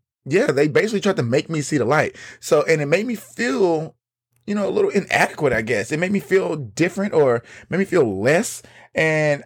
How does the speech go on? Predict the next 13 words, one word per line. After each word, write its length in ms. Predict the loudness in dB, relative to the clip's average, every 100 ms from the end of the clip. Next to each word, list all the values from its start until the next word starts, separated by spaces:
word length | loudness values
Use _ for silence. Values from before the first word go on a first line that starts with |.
| _
I'm 180 | 2 2
already 280 | 4 2 0
trying 220 | 0 -2
to 40 |
gain 360 | 0 -2 -2 -2
my 160 | 0 0
relationship, 840 | 2 0 0 -2 0 2 2 0
you 140 | -4
know, 240 | 0 0 2
with 220 | 0 0
my 220 | 2 2
higher 280 | 2 0 0
power 520 | 0 0 2 0 -2